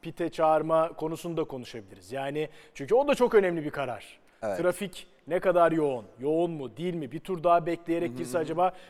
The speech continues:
Speaker 1: bir şey değişir miydi? Yani daha da kötü olabilirdi. Tabii bunu
Speaker 2: Evet,
Speaker 1: öngörmek
Speaker 2: evet.
Speaker 1: çok kolay değil ama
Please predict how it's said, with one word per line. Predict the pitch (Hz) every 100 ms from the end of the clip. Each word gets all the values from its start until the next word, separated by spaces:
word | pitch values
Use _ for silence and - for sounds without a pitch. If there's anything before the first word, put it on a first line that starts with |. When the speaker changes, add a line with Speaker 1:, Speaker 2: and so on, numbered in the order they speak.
| -
Speaker 1:
bir | 135
şey | - 202 170
değişir | 180 175 214
miydi? | 202 170 120
Yani | 120 147 151 160 - -
daha | 170 277
da | 311
kötü | - 196
olabilirdi. | 151 131 117 120 120
Tabii | 147
bunu | 156 170 170
Speaker 2:
Evet, | 107 101
Speaker 1:
öngörmek | 190 170 170 170 180
Speaker 2:
evet. | -
Speaker 1:
çok | 185 -
kolay | 180 185 190
değil | 277
ama | 302 294